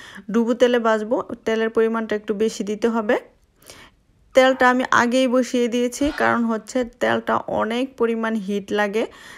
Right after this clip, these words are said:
তেলটা যেন, আ-, আগে থেকে বসিয়ে দেওয়ার কারণ হচ্ছে তেলটা যেন তার অনেক বেশি গরম হয়ে থাকে।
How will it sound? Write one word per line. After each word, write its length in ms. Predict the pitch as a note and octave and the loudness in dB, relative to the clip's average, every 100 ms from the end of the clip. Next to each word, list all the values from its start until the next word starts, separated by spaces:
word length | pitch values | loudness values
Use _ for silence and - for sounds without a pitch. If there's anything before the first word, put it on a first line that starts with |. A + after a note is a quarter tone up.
| - | -6
তেলটা 280 | G#3+ G#3 G#3 | -2 0 0
যেন, 300 | G3 G#3+ A#3+ | 0 0 -2
আ-, 80 | - - _ _ _ | -4 -8 _ _ _
আগে 480 | - G3 - G#3 A3 | -2 0 0 0 -2
থেকে 260 | A3+ G#3+ A3 | -2 -4 -2
বসিয়ে 340 | A3 G#3 A3 | -2 -2 -2
দেওয়ার 220 | G#3+ A3 | 0 0
কারণ 300 | A3 G#3+ A3+ | 0 0 0
হচ্ছে 300 | A3+ G3 B3+ | -2 -4 -4
তেলটা 300 | A3+ G#3 G#3 | -4 -2 -4
যেন 220 | G#3 G#3 | -4 -4
তার 340 | G#3+ G#3+ G#3+ - | -4 -2 -2 -4
অনেক 340 | G#3+ A3 G#3+ | -6 -4 -4
বেশি 300 | G3+ G#3+ - | -4 -4 -4
গরম 300 | F#3+ G3 G#3 | -2 -2 -2
হয়ে 160 | G#3 G3 | -4 -6
থাকে। 340 | F#3+ G3 A#3+ | -6 -4 -4